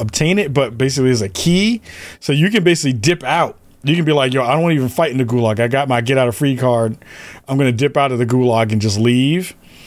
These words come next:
Again, wild stuff that they're doing over at Activision, but it feels, again, like they are paying attention to so much of the community.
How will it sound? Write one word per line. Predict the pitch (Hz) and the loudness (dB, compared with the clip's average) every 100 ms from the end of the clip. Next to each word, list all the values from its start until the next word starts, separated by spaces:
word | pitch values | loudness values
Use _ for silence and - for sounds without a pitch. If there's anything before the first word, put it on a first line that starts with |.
| - - - - - - - _ | -20 -20 -20 -20 -20 -20 -20 _
Again, | 196 180 294 233 135 123 | -4 2 2 2 0 -4
wild | 151 165 262 285 277 247 | -2 0 2 2 2 0
stuff | - - 247 254 | -4 0 0 0
that | - 185 | 0 0
they're | 175 | 0
doing | 147 160 156 | 2 2 2
over | 143 139 | 0 2
at | 135 135 | 0 0
Activision, | 135 127 120 127 | 0 0 0 0
but | 147 | 0
it | 143 | -2
feels, | - 220 254 226 160 147 | -4 -2 0 2 2 -2
again, | 139 123 156 196 147 | -4 -2 0 0 0
like | 123 120 120 - - - - - - | 0 0 -2 -8 -18 -20 -18 -18 -14
they | - 143 | -2 0
are | 131 | 0
paying | 123 160 170 180 | 0 0 2 0
attention | 180 170 160 170 | -2 -2 0 -2
to | 156 147 139 131 | 0 0 2 0
so | - 147 156 | 0 0 2
much | 165 165 160 | 0 0 0
of | 156 | 0
the | 156 | 0
community. | 139 131 127 127 127 127 | 0 0 2 2 0 -2